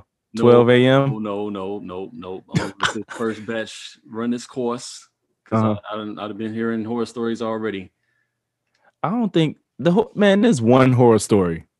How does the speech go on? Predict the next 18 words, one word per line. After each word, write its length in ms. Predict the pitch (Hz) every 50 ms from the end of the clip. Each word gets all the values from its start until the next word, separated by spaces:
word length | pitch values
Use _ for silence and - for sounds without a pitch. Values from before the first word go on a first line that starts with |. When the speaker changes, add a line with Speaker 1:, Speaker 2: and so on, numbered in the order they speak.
| _ _ _ _ -
Speaker 2:
it, 160 | 110 110 95
with 180 | 98 104 107 87
the 80 | 110 101
dude 360 | 92 117 117 117 117 110 107
whose 220 | 110 113 110 -
shit 260 | - - 120 98 98
bricked, 440 | 101 107 104 95 - - _ _ - _ _ _ _
and 380 | - 104 104 101 101 98 98 101
who 180 | 113 135 139
knows 600 | 135 120 110 107 107 104 98 95 92 87 - - _ _ _ _ -
what 240 | - 95 107 95 -
the 100 | - 98
fuck. 300 | - - 104 101 92 - _ _ -
I 100 | 110 113
think 380 | 110 _ - 147 151 135 117 -
what 160 | 113 110 107
happened 360 | 113 117 117 - - 107 104
was, 380 | 101 104 104 101 101 98 -